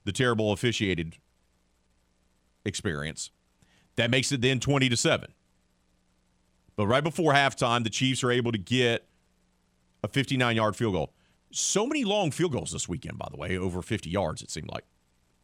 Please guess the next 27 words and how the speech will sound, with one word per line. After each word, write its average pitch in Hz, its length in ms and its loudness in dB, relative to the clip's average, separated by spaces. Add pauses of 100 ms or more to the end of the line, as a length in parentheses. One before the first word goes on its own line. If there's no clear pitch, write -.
(960)
So - 160 -4
Matthew 190 340 4
Wright 175 240 2
gets 156 200 -2
them 147 260 0
on 156 300 0
the 147 80 2
board. 139 520 2 (100)
It's - 160 -6
twenty 185 300 2
ten. 131 240 2
They're 120 140 4
only 170 140 2
down 147 260 2
by 127 160 4
ten. 95 320 -2 (1200)
And 135 100 2
then 143 120 4
it's 135 160 2
a - 20 -4
Travis 143 340 2
Kelce 131 320 0
touchdown 117 400 0
pass 107 200 2
from 101 140 -4
Patrick 101 280 -2
Mahomes. 85 280 -4